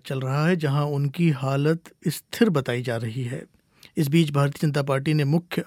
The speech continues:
अभियुक्त विधायक कुलदीप सेंगर को पार्टी से निष्कासित कर दिया है।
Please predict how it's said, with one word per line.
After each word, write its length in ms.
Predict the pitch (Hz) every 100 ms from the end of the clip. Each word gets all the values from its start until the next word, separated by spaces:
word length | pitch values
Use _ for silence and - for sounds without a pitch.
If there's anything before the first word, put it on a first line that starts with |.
| -
अभियुक्त 520 | 139 185 - - 156 _ - - _ 151
विधायक 400 | 156 156 165 160
कुलदीप 340 | 170 156 165
सेंगर 380 | - 147 151 156
को 340 | 147 160 160 _ _ _ -
पार्टी 400 | 156 151 233 214
से 140 | -
निष्कासित 600 | 143 131 - 135 123 170
कर 140 | -
दिया 260 | 127 120 123
है। 180 | 107